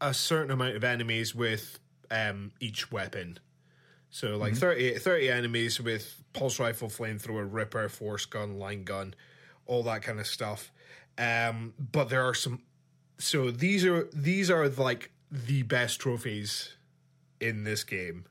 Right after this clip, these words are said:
Speaker 1: that I had an absolute blast doing. Uh, was, uh, one gun, which is beat the game only with the plasma cutter.
Speaker 2: Ucha.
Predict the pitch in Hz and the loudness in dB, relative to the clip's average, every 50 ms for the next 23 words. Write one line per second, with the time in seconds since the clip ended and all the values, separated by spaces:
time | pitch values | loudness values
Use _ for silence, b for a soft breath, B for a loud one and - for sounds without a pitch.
0 | _ _ - 113 110 104 98 101 107 110 107 107 - - - - - 117 101 104 | _ _ -6 -4 -2 -2 -2 -2 -4 -4 -6 -8 -12 -12 -10 -8 -8 -6 -6 -8
1 | 104 98 92 107 110 110 110 107 - - 117 101 90 - - 104 104 101 101 95 | -8 -8 -8 -6 -6 -6 -4 -4 -4 -4 -6 -6 -8 -10 -8 -6 -6 -4 -4 -4
2 | - - - - - 98 92 92 87 85 87 b b b b b b b b b | -4 -4 -6 -6 -6 -8 -8 -8 -8 -10 -14 b b b b b b b b b
3 | b b b b b b b 113 113 110 107 107 110 - - - 131 117 117 117 | b b b b b b b -2 0 0 0 0 -2 -4 -6 -8 -8 -8 -8 -4
4 | 120 120 123 117 113 117 113 113 110 107 104 - - - - - - _ _ _ | -2 0 2 2 2 2 2 0 -2 -2 -2 -2 0 0 -2 -4 -6 _ _ _
5 | _ _ _ _ _ _ _ - - B B B B B B B B B _ _ | _ _ _ _ _ _ _ -20 -20 B B B B B B B B B _ _
6 | - 117 117 117 113 113 113 113 113 113 110 110 113 113 127 123 135 147 156 151 | -4 -2 0 2 2 4 4 4 2 2 2 0 0 -2 -2 0 2 2 2 4
7 | 139 151 160 180 180 - b b b b b b b - _ _ _ _ - 143 | 4 4 2 2 0 -4 b b b b b b b -20 _ _ _ _ -2 -2
8 | 127 - - - 123 123 120 113 107 104 160 175 185 165 139 131 117 143 151 156 | 0 0 0 0 0 0 0 -2 -2 0 0 0 0 0 -2 0 0 2 2 2
9 | 151 156 151 - - 143 - - 156 151 156 160 165 160 156 147 151 147 147 - | 2 0 -2 -6 -10 -10 -6 -2 0 0 2 2 2 2 2 2 0 0 -2 -2
10 | 151 139 - 156 151 160 - - 117 104 - 90 - - 60 - - - - - | -4 -4 -2 0 0 0 -2 -4 -6 -8 -8 -10 -10 -10 -12 -14 -16 -20 -16 -6
11 | - 127 135 131 - 117 92 85 87 | -2 -2 -2 0 0 0 0 0 -2